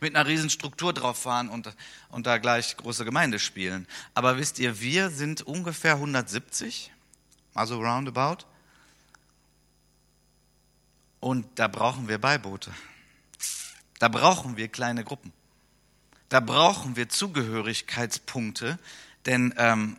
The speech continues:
was ich zwar gerne würde, was aber einfach nicht funktioniert, ist, dass ich mit jedem von euch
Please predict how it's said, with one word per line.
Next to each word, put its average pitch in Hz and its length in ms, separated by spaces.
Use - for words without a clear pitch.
was 127 240
ich 135 120
zwar 123 200
gerne 117 380
würde, 147 340
was 117 180
aber 113 180
einfach 120 240
nicht 117 160
funktioniert, 120 720
ist, - 360
dass - 440
ich 139 260
mit 120 140
jedem 127 260
von 120 160
euch 107 500